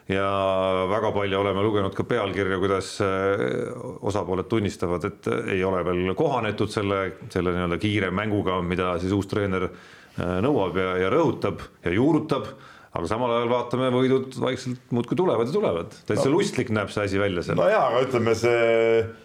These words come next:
Speaker 2: need igast kuldliigad ja, ja, ja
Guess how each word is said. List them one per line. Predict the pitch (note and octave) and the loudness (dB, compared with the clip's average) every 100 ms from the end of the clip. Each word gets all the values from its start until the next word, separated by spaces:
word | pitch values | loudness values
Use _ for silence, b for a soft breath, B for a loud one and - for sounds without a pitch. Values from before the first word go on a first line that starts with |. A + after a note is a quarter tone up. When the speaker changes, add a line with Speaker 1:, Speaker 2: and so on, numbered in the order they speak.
| B B - - - - | B B -12 -12 -12 -6
Speaker 2:
need | B2 A#2 A#2 | 0 0 2
igast | B2 - | 0 0
kuldliigad | C3 D#3+ C3+ G2+ C3 B2+ A#2+ G2+ | 2 2 2 2 2 4 4 4
ja, | G#2+ G#2+ A2 A2 | 4 4 4 4
ja, | G#2+ A2+ A2 A2 | 4 6 6 6
ja | A2 | 6